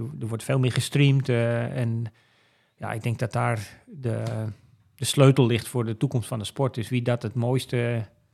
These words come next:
kan doen en wie dat het meeste, eh, succesvol in beeld kan brengen,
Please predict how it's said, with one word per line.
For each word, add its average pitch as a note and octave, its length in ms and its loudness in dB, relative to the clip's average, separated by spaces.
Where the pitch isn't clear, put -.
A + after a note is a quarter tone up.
kan A#2 180 0
doen C3 300 0
en A#2+ 120 -10
wie A2+ 100 -10
dat A2+ 100 -12
het A2+ 100 -12
meeste, A#2+ 300 -8
eh, - 180 -8
succesvol B2+ 600 -4
in A#2+ 80 0
beeld C3 200 0
kan A#2 140 -2
brengen, G#2 340 -8